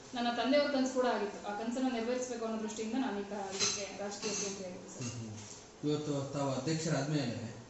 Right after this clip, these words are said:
Speaker 2: ಆ, ಏನೆಲ್ಲ ಕಾರ್ಯಗಳನ್ನ, ಆ, ಸಾಧನೆಗಳನ್ನ ಮಾಡೋಕ್ಕೆ ಸಾಧ್ಯವಾಯ್ತು?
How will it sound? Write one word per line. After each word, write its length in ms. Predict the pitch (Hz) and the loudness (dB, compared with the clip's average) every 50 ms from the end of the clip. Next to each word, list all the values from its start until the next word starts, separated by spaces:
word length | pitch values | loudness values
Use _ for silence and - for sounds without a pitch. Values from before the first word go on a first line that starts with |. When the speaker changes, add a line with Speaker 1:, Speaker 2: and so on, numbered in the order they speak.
| - - - - - | -18 -18 -18 -12 -8
Speaker 2:
ಆ, 240 | 123 123 123 123 123 | -6 -4 -4 -2 0
ಏನೆಲ್ಲ 680 | 131 139 151 170 180 180 180 180 175 165 160 - - - | 2 2 4 4 4 4 2 4 4 4 2 2 0 0
ಕಾರ್ಯಗಳನ್ನ, 440 | 143 143 139 143 135 139 135 131 | 0 2 2 2 2 2 2 2
ಆ, 460 | 123 123 123 123 - 120 120 123 123 120 | 0 0 -4 -4 -6 -6 -4 -2 -2 -2
ಸಾಧನೆಗಳನ್ನ 580 | 120 123 127 123 131 131 131 127 127 123 123 | -2 -4 -4 -2 -2 0 0 0 0 0 0
ಮಾಡೋಕ್ಕೆ 640 | 123 120 123 123 120 - 120 120 113 110 - - - - - - - - | 0 0 -2 -2 -2 -2 -4 -4 -4 -4 -6 -8 -10 -14 -16 -16 -12 -4
ಸಾಧ್ಯವಾಯ್ತು? 600 | - 135 135 131 135 117 120 113 107 - - - | -2 -2 0 0 0 0 0 -2 -2 -4 -8 -10